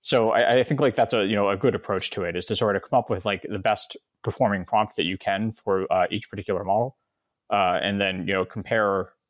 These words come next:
uh, between them. And, uh, I think also one thing to consider is that, that, uh,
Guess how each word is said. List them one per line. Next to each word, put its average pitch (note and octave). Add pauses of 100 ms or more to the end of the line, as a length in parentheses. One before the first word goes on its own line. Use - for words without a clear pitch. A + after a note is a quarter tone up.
(140)
uh, G2
between G2
them. F2+ (720)
And, A#2
uh, A2+ (640)
I A#2+
think D#3
also A#2
one A#2
thing A2+
to G#2
consider G2+
is F#2+
that, G2+
that, F#2+
uh, G2